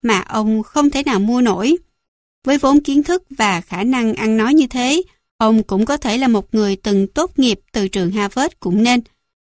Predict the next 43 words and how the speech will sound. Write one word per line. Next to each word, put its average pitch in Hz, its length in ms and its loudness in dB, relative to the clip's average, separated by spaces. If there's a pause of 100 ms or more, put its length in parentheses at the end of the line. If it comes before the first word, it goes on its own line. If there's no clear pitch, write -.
(140)
Ông 220 160 -2
bảo 190 140 -2
với 269 120 -2
tôi, 220 300 -2 (880)
"Tôi 214 360 -2
thích - 220 -4
những 226 160 2
con 220 240 0
đường, 185 300 2 (440)
tôi 285 120 0
thích 392 180 -2 (320)
những 247 400 4 (140)
gì 208 460 0
mình 202 300 2
làm 190 320 2 (360)
và 190 160 -4
thích 311 200 -4 (120)
lang 226 280 0
thang 226 340 0
ngoài 185 140 0
đó. 208 320 -2 (640)
Mỗi 202 200 4
ngày 233 300 4
đều 185 140 -2
mang 208 220 2
đến 226 220 4
những 247 180 4
ngạc 233 180 0 (100)
nhiên, 247 320 4 (420)
tôi 269 160 0
chẳng 233 160 -2
bao 302 120 0
giờ 240 200 -2
thấy 277 180 0
nhàm 247 260 2
chán 254 380 -2
và 220 80 -4
chẳng 185 200 -4
bao 240 120 -2
giờ 196 240 -4
bị 180 120 -6
căng 220 300 -2
thẳng." 214 320 -2